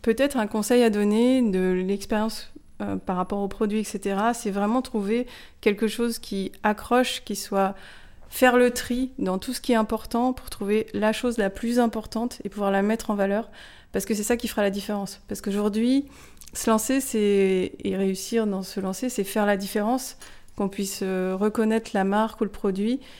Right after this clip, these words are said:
Et pour ça, faut trouver, euh, un point hyper important, où tout tourne,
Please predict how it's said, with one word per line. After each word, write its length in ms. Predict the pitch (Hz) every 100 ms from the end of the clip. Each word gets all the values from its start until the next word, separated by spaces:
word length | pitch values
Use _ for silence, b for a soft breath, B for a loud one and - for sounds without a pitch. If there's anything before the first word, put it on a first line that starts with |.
| B B 196
Et 100 | 196
pour 220 | 226 214
ça, 200 | - 247
faut 100 | 233
trouver, 480 | - 220 202 220 233
euh, 140 | 196 -
un 200 | - 233
point 420 | 233 240 240 247 - - - -
hyper 320 | 202 247 247
important, 600 | 240 233 208 226 226 254 b b b - -
où 60 |
tout 140 | 202 240
tourne, 180 | 247